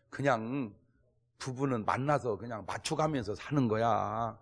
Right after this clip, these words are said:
이 세상에 잘 맞는 부부는 없어. "아유, 목사님 왜 없어요?" 그니는 잘 맞아요. 초판에만 맞아, 초판에만.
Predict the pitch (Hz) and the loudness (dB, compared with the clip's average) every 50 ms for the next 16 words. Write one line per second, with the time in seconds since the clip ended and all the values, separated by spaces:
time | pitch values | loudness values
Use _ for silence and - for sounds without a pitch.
0 | - - - - - _ _ - 127 135 127 165 135 151 143 139 131 113 101 - | -20 -20 -20 -20 -20 _ _ -6 -2 0 0 2 2 2 2 2 0 -2 -6 -8
1 | - - - - 139 143 131 123 123 135 135 123 113 98 - - 117 120 123 117 | -10 -6 0 2 2 2 2 2 0 0 0 -2 -4 -4 -8 -8 -6 -4 -4 -4
2 | 110 101 95 90 92 - - 135 135 123 113 101 104 101 101 104 104 - - _ | -4 -6 -8 -10 -10 -8 -6 -2 0 0 0 -2 -4 -6 -8 -10 -12 -14 -20 _
3 | _ _ _ _ _ _ _ _ _ - - - 131 131 120 113 120 - - 156 | _ _ _ _ _ _ _ _ _ -4 0 2 2 2 2 -2 -4 0 2 2
4 | 147 143 127 120 139 151 147 147 - 156 139 113 - - 151 156 156 147 139 127 | 2 4 4 6 6 4 4 2 0 0 0 -2 -4 -6 -4 -2 0 0 0 -2
5 | - - - - 135 147 147 127 117 117 - - 226 - - - - 196 196 165 | -4 -6 -4 -2 2 2 2 2 0 -2 -2 -4 -6 -6 -4 -4 0 2 2 4
6 | 127 101 92 92 98 95 92 - 101 - - 123 - - 123 127 127 117 120 117 | 4 2 4 4 2 2 2 0 -4 -2 -2 -4 -2 -2 -2 -2 -2 -2 -4 -6
7 | 98 - 104 110 | -8 -8 -12 -14